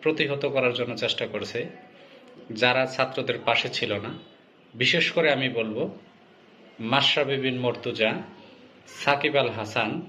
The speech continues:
এবং কি যারা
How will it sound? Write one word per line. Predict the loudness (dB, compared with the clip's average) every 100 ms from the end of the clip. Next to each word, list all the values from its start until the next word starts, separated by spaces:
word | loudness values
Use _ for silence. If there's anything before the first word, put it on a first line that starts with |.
| -14 -20 -20 _ -20 -20 -20 -20 0
এবং | 4 4 2 -2
কি | -2 -4 -10 -20 -20 -20 -20
যারা | 0 2 4 4 2 -4